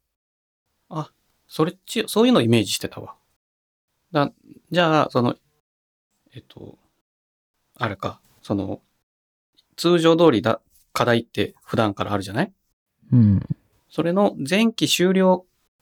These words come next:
Speaker 1: 時の課題っていうのがあるってことなのね。
Speaker 2: そうそうそうそう。
Speaker 1: と、特別な課題っ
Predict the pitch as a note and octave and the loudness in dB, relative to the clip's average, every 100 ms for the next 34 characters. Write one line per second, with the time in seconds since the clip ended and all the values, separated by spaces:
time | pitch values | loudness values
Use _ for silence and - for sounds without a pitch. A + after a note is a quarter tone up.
0 | _ _ D3 D3 D#3 D#3+ - C3 C3 C3 | _ _ -8 2 4 2 0 0 0 0
1 | - C3+ G2 G2 F#2+ - - - C3 D3+ | 0 2 2 -2 -4 -16 -20 -16 -4 2
2 | A2+ C3+ - - - G3 - D3 - D#3+ | 2 2 -6 -8 -10 -8 -4 -4 -2 -4
3 | G3+ G3 G3 F3+ D#3+ C#3+ C#3 | -2 -2 0 0 2 0 0